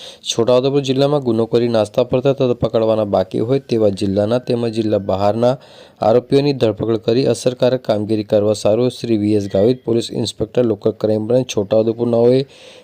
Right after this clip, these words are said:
એલ સી બી સ્ટાફના પોલીસ કર્મચારીઓને મૌખિક સૂચના આપેલ, જેન્વયે આજરોજ છોટાઉદેપુર એલ સી બી સ્ટાફના પોલીસ કર્મચારીઓ બાતમી હકીકતના આધારે જૂજ પોલીસ સ્ટેશનના કામે પ્રોહિબિશનના ગુનાના કામનો નાસ્તો ફરતો આરોપી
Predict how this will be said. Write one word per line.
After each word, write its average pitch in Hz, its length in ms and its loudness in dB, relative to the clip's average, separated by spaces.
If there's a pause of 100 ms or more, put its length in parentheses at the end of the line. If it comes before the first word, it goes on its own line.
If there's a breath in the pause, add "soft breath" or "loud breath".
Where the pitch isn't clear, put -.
એલ 117 160 0
સી 143 220 -2
બી 139 160 0
સ્ટાફના 127 400 -2
પોલીસ 117 320 -2
કર્મચારીઓને 120 720 0
મૌખિક 120 420 -4
સૂચના 110 360 -2
આપેલ, 92 280 -4 (400 loud breath)
જેન્વયે 135 460 2
આજરોજ 117 440 0
છોટાઉદેપુર 123 760 0
એલ 113 160 2
સી 120 180 -2
બી 123 200 -2
સ્ટાફના 110 400 -2
પોલીસ 104 280 -6
કર્મચારીઓ 123 680 0
બાતમી 110 420 -2
હકીકતના 117 500 -2
આધારે 123 320 0 (360 loud breath)
જૂજ 113 260 2
પોલીસ 123 300 0
સ્ટેશનના 120 1000 -4
કામે 110 360 -2
પ્રોહિબિશનના 113 680 -2
ગુનાના 110 320 -2
કામનો 104 380 -2
નાસ્તો 113 380 0
ફરતો 123 460 -2
આરોપી 110 460 0